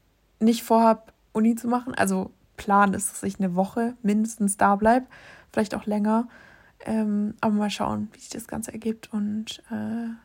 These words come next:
ich weiß nicht, ich glaube, ich werde, wenn ich dort bin, keine Podcasts hochladen. Vielleicht, aber ich habe schon zu ihm gesagt, ich weiß nicht, ob ich, wenn ich bei dir bin, Podcasts hochladen werde, weil für dich ist es bestimmt komisch so. Du musst ja auch nicht mit drin sein, aber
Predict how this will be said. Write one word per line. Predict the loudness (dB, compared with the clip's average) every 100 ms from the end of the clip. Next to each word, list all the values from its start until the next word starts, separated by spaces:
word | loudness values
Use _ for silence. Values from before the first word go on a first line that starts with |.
| _
ich | -4 6
weiß | 6 6
nicht, | -2
ich |
glaube, | 4 4
ich | 4 2
werde, | 2 2
wenn |
ich | -2 -4
dort | 0 0 0
bin, | -6 -4 -6
keine | -8 -6 -6
Podcasts | -6 -8 -6 -6 -6
hochladen. | -4 0 0
Vielleicht, | 2 6 8 8 6 2
aber | 2 6 4 4 -16 -16 -6
ich | 0
habe | 2
schon | 2 -2
zu |
ihm | 2 4
gesagt, | 4 4 4 2 -4 _ -8
ich | 0
weiß | 0
nicht, | 0 -4
ob |
ich, | -4
wenn | -4
ich | -4
bei | -2
dir | -4 -4
bin, | -6
Podcasts | -4 -4 -2 -2 -2
hochladen | -2 -2 0 0
werde, | 0 0
weil | 0 -2 -4 -8 _
für | -4
dich | 0 0
ist |
es | -2
bestimmt | -8 -4 -4 -2
komisch | 0 2 2 0
so. | -2 -2
Du | 2
musst | 0 0
ja | -2
auch |
nicht | -2 -2
mit | -4 -2
drin | 0
sein, | 2 2
aber | 2 0